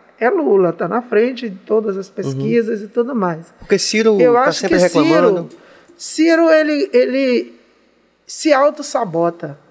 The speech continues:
Speaker 1: Ciro não precisa de adversário, não precisa de ani-, inimigo, porque as atitudes dele, ele poderia ser um grande presidente da República. Ele poderia ser uma alternativa. A gente precisa ter só Lula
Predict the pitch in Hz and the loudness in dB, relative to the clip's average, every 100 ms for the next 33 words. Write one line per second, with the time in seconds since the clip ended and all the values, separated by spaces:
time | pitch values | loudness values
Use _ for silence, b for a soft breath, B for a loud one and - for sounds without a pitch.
0 | _ _ _ - - 285 311 294 285 - | _ _ _ -16 -6 -4 -2 -4 -8 -6
1 | 254 269 202 180 175 170 196 175 175 185 | -2 -2 -2 -4 -8 -8 -4 -2 -2 -6
2 | 185 208 - 214 180 175 170 180 170 214 | -8 -12 -12 -8 -4 -4 -4 -8 -8 -8
3 | 175 175 220 214 233 B B B B - | -6 -2 -2 -2 -6 B B B B -6
4 | 269 302 302 339 285 285 269 240 220 185 | -2 0 2 2 0 -2 -2 -2 -2 -2
5 | 160 151 165 240 262 254 254 294 294 277 | -6 -4 0 2 2 0 -2 0 -2 2
6 | 277 269 302 294 - 285 330 277 175 240 | 2 4 2 0 -2 -2 -2 -6 -2 0
7 | 330 381 359 320 247 214 254 247 233 240 | 2 0 0 -2 -2 0 0 0 0 0
8 | 214 185 151 160 - _ _ _ _ _ | 0 -4 -8 -10 -14 _ _ _ _ _
9 | _ _ b b b b - 233 240 269 | _ _ b b b b -2 0 0 -2
10 | 247 240 269 262 - 269 269 - 247 294 | 0 2 2 0 2 2 2 -4 -6 -2
11 | 285 285 294 285 285 277 - 208 185 139 | 0 0 2 -2 0 -6 -4 0 0 0
12 | 147 175 _ _ _ _ _ _ 156 185 | -8 -10 _ _ _ _ _ _ -8 -6
13 | 214 247 - 294 - 226 - 208 170 160 | -6 -8 -2 -2 0 -2 0 0 0 -2
14 | 143 139 | -6 -8